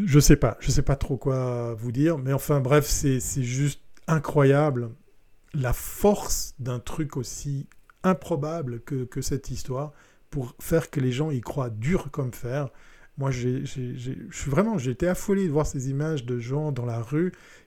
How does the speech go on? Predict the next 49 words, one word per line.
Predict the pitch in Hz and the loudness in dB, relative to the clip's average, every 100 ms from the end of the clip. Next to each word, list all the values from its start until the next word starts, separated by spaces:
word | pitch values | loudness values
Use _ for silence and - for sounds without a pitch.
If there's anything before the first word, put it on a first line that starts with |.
| - | -10
qui | - 135 | -4 -2
manifestaient | 139 156 160 - 135 - 185 | 0 0 0 -2 -4 -2 -4
et | 147 | -4
qui | 143 | -10
croyaient | - 147 135 139 123 | -8 -2 0 2 0
dur | 120 123 | -2 -2
comme | - 131 | 0 -2
fer | - 156 | 0 -2
à | 123 | -2
tout | - 156 | -4 -6
ce | |
que | - 131 120 117 - - - | -4 -4 -4 -8 -14 -20 -12
disait | 120 117 120 | -8 -4 -6
Q, | - 131 143 165 - - - - | -4 -4 -4 -6 -16 -20 -20 -14
euh, | 117 | -10
jusqu'à, | 110 120 147 - 127 | -8 -6 -4 -4 -4
je | 117 | -4
vous | 131 | -8
dis, | 113 156 | -6 -4
euh, | 156 117 113 117 117 - - - - - | -4 -4 -8 -12 -12 -14 -16 -20 -20 -8
arriver | 127 131 135 160 | 0 2 4 2
à | |
embarquer | 143 127 127 - 170 | 0 -4 -6 -4 -2
des | 143 | -2
gens. | 117 123 139 151 | -4 -6 -6 -6
Il | 120 | -4
y | 117 | -4
a, | 117 120 | -4 -4
il | |
y | 120 | -4
a, | 113 117 | -6 -8
il | |
y | 117 | -10
a | |
une | 110 | -8
forte | - 185 - | -4 -2 -2
communauté, | - 151 139 135 - 151 | -2 -2 0 -2 -2 0
euh, | 143 127 120 117 | 0 0 -2 -4
de, | 113 120 113 | -6 -6 -6
de, | 120 113 | -6 -8
de | 110 117 | -8 -12
QAnonistes, | - 151 135 127 127 165 - - | -6 -2 -2 -2 -2 -2 -4 -4
si | - 127 | -6 -8
on | 110 | -8
peut | 131 | -4
les | 123 | -2
appeler | 131 - | -2 -4
comme | - | -6
ça, | 113 | -4